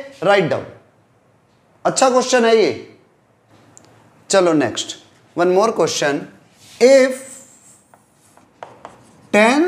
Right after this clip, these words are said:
theta is equal to one by seven and sin alpha, या इधर अल्फा ले लेते हैं, इधर बीटा ले लेते हैं, sin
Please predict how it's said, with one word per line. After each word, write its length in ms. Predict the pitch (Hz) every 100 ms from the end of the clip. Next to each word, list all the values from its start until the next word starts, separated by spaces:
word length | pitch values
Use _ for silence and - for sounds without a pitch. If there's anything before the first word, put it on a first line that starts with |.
| 339 -
theta 320 | 208 202 208 208
is 200 | 196 180
equal 360 | 196 - 180 165
to 60 | 180 151 165 - - _ _ _ _ _ _ _ _ _ _ _ -
one 240 | 135 214
by 220 | 277 254 262
seven 440 | 254 - 180 131 95 82 - _ _ _ _ _ _ _ - - - - - - - _ _
and 380 | 196 226 196 196 208 - - - _ - _ - - _
sin 560 | - - 190 226 294 285
alpha, 680 | - 180 196 - 196 156 151 -
या 440 | 156 165 165 - -
इधर 360 | 151 190 226
अल्फा 260 | 233 208 208
ले 140 | 240
लेते 240 | 233 220 240
हैं, 300 | 277 - - -
इधर 180 | - 180
बीटा 320 | 170 190 208
ले 140 | 185 135
लेते 240 | 110 104
हैं, 120 | 101 - - - _ _ _ -
sin 380 | - 180 240